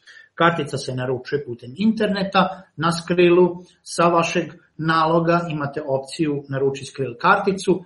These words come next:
i kartica vam stiže besplatno na kućnu adresu. Imali smo pitanje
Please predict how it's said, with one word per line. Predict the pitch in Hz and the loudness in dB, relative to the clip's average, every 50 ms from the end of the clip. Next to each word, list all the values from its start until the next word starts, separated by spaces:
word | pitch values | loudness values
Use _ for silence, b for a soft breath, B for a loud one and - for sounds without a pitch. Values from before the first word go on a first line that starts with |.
| - - | -14 -20
i | - 156 139 | -18 -16 -8
kartica | - 165 165 165 160 165 - - - 143 | -4 -2 -2 0 -2 -4 -6 -6 -6 -6
vam | 131 120 - | -6 -6 -4
stiže | - 180 175 - 156 131 117 117 120 | -2 -2 -2 -2 -2 -6 -6 -6 -6
besplatno | 135 143 170 180 180 - - 165 156 - - 139 143 151 156 151 - - _ - | -2 0 0 0 0 -2 -2 -4 -4 -4 -4 -4 -2 -2 -4 -6 -10 -16 _ -6
na | 135 143 147 147 151 143 147 - - | -2 0 0 0 0 -2 -4 -8 -6
kućnu | - 143 143 - - 143 | -4 -4 -4 -4 -4 -4
adresu. | 131 127 127 120 - - - | -4 -4 -4 -6 -6 -6 -6
Imali | 135 127 127 127 | -6 -4 -4 -6
smo | - - 127 - | -6 -8 -10 -10
pitanje | 131 123 120 - 151 156 151 143 | -10 -12 -10 -10 -10 -10 -10 -10